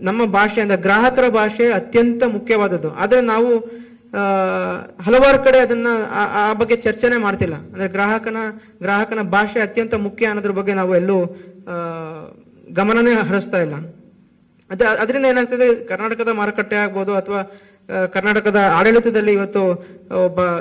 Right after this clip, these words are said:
ಜನಸಾಮಾನ್ಯ, ಕನ್ನಡದ ಜನಸಾಮಾನ್ಯ, ಆ, ಕನ್ನಡದಲ್ಲಿ ಸೇವೆ ಪಡೆಯೋದಕ್ಕೆ ಕಷ್ಟಪಡ್ತಾ ಇದ್ದಾನೆ. ಇದು ಬರೀ ಕರ್ನಾಟಕದಲ್ಲಿ ಮಾತ್ರ ಅಲ್ಲ, ಬಹುತೇಕ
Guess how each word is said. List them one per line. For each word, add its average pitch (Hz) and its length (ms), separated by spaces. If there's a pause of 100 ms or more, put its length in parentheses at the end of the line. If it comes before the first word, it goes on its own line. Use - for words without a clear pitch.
(140)
ಜನಸಾಮಾನ್ಯ, 208 640
ಕನ್ನಡದ 202 340
ಜನಸಾಮಾನ್ಯ, 190 640
ಆ, 180 680
ಕನ್ನಡದಲ್ಲಿ 208 460
ಸೇವೆ 196 240
ಪಡೆಯೋದಕ್ಕೆ 180 800
ಕಷ್ಟಪಡ್ತಾ 180 520
ಇದ್ದಾನೆ. 170 520 (180)
ಇದು 202 200
ಬರೀ 190 280
ಕರ್ನಾಟಕದಲ್ಲಿ 214 540
ಮಾತ್ರ 208 260
ಅಲ್ಲ, 196 200
ಬಹುತೇಕ 220 500